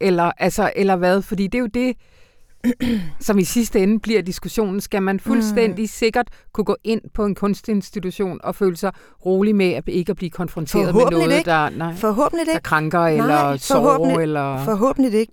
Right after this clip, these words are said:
Speaker 1: Mm.
Speaker 2: Øh, en institution. Øh, kunsten er, er jo ikke, øh, nødvendigvis altid, øh, særlig lystig eller velmenende.
Speaker 1: Mm.
Speaker 2: Den er, den er virkelig, øh, besværlig at have med at gøre, og den skal også konfrontere os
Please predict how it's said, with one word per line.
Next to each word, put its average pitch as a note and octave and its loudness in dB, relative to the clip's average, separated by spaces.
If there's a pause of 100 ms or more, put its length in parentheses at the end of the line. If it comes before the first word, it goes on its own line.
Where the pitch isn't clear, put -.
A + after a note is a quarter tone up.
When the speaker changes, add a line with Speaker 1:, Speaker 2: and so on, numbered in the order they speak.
Speaker 1:
Mm. F3+ -2
Speaker 2:
Øh, G#3+ -2
en G#3 -2
institution. G#3+ -4 (400)
Øh, G#3 0 (120)
kunsten A3+ -2 (140)
er, G3+ -6 (220)
er F3+ -2
jo F3+ -2
ikke, G#3 -2
øh, D#3+ -8 (380)
nødvendigvis A3+ 0
altid, - -4 (140)
øh, F#3+ -6
særlig A3+ -2
lystig A3 -4
eller F#3 -2
velmenende. G#3+ 0 (200)
Speaker 1:
Mm. F3 -8
Speaker 2:
Den A#3+ 2
er, A3+ -2 (380)
den A3 0
er A3 -4
virkelig, G#3 -2
øh, F#3 -2
besværlig A#3+ 0
at F#3+ 0
have G3 -2
med G#3 0
at A#3+ -2
gøre, A#3+ -2 (340)
og G#3 -2
den G#3+ 2
skal - -6
også A3+ -2
konfrontere G3+ -4 (360)
os - 0